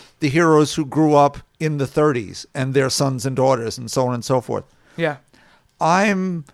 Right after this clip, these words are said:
Speaker 1: I was happy when this was announced. I fell away. Some of my, uh, anticipation for it drifted.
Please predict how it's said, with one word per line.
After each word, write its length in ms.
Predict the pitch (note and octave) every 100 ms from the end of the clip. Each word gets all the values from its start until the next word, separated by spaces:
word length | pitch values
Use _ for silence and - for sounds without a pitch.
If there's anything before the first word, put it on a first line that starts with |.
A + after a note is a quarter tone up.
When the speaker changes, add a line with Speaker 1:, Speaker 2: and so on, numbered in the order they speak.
| _ _ _ _ D3+
Speaker 1:
I 220 | D3 C#3+
was 420 | D3 C#3+ B2+ - _ _ -
happy 340 | E3 G3+ A3
when 160 | G3+ F3+
this 160 | -
was 140 | E3+ D3
announced. 460 | D3 D3+ D#3 - -
I 180 | A#2 A#2
fell 420 | - - D#3+ E3+
away. 560 | D3+ D3+ D3 E3 E3+ -
Some 220 | - C#3 C3+
of 100 | C3+
my, 320 | C3 B2+ B2 _ -
uh, 280 | B2+ A#2+ - _
anticipation 720 | D3+ B2 C#3+ C#3+ C#3 D3 -
for 180 | C3 C#3+
it 100 | B2+
drifted. 500 | G2 C3 - E3 E3+